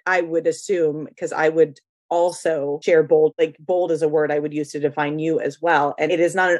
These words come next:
uncommon experience for the S X eight to get the bold label. So I'm curious, when you took the I Q nine for the first time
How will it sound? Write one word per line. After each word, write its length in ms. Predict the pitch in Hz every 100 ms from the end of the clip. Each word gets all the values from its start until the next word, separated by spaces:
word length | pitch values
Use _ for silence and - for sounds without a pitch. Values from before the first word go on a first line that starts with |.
| -
uncommon 640 | 185 180 175 156 151 156
experience 720 | - - - 147 135 131 - - _ _ _ -
for 100 | 165
the 140 | 160
S 180 | 156 147
X 200 | 143 -
eight 180 | 143 151
to 100 | 156
get 180 | 139 139
the 100 | 151
bold 480 | 139 147 143 143 -
label. 500 | 147 147 147 76 - _ _ _ _ _ _ -
So 400 | 233 196 170 - -
I'm 240 | 226 214 - _ -
curious, 560 | - 277 254 180 - - -
when 180 | 208 208
you 100 | 208
took 260 | 294 311
the 120 | 285
I 180 | 175 175
Q 200 | 185 202
nine 180 | 170 160
for 80 | 160
the 80 | 156
first 280 | 165 156 -
time 240 | 147 147